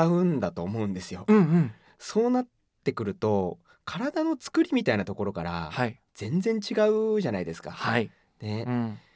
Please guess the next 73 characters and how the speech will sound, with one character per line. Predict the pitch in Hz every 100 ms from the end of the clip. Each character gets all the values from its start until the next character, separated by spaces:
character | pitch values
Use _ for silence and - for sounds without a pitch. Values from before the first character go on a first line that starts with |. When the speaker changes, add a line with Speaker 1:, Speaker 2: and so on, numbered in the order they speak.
| _ _ _
Speaker 1:
そ | - - - - 202 226
う | 240
な |
っ | 240
て | - 175
く | 151
る | 135
と、 | 117 110 107 101 _ _ _ _ -
も | 151
ち | 262
ろ | 262
ん |
食 | - 127
べ | 143
物 | 147 131 92 - -
の | 110 104
好 | 127 113
み | 95
と | 92
か | 90
も | 87
変 | 101
わ | 92
っ |
て | 98
く | 92
る |
し、 | 85 90 -
Speaker 2:
う |
ん。 | 147 135 110 - _ _
Speaker 1:
そ | - 123
う |
な | 120
っ |
て | 127
く | 127
れ | 143
ば | 208
考 | 165 151 151
え | 151
方 | 151 127
と | 90
か、 | - 87 80 143
Speaker 2:
う |
ん。 | 143 113 123
Speaker 1:
体、 | - 156 202 208 202 -
体 | - 165 247 247
の | 240
作 | -
り | 247
に | 151
引 | -
っ | -
張 | 139
ら |
れ | 120
て | 92
価 | 101
値 | 104 -
観 | 127
も | 90
だ | 85 98
い |
ぶ | 139 165
変 | 165
わ | 165
る |
だ | 165
ろ | 101
う | 82
し、 | - 170 160
Speaker 2:
う |
ん。 | 147 143 113